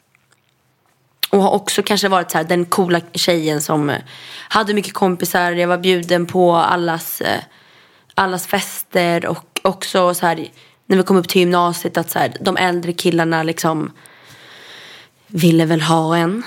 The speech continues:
Så, men jag var ju också självklart jätteosäker. Dels i det här, eh, när man ska börja ha sex första gången. Eh, och att jag la mycket press på mig själv. Alltså nu pratar jag om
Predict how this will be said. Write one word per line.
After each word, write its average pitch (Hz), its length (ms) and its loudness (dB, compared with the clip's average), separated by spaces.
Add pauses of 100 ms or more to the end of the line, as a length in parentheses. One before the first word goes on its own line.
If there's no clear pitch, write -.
Så, 185 240 2
men 196 140 2
jag 196 140 2
var 190 60 2
ju 196 60 4
också 190 260 -4
självklart 180 340 -2
jätteosäker. 175 1400 -2
Dels 202 400 0
i 208 40 2
det 196 80 4
här, 156 200 0
eh, 151 120 -2 (240)
när 190 180 0
man 180 140 0
ska 175 160 -4
börja 165 180 0
ha 160 60 -4
sex - 400 -4
första 175 240 -2
gången. 170 420 0 (1300)
Eh, 175 640 2 (280)
och 202 120 2
att 185 80 0
jag 185 160 2 (180)
la 185 220 0
mycket 180 320 -4
press - 500 -2
på 220 80 -2
mig 208 160 2
själv. 196 600 -2 (1160)
Alltså 175 180 0
nu 185 80 4
pratar 170 260 -2
jag 160 40 -4
om - 40 -4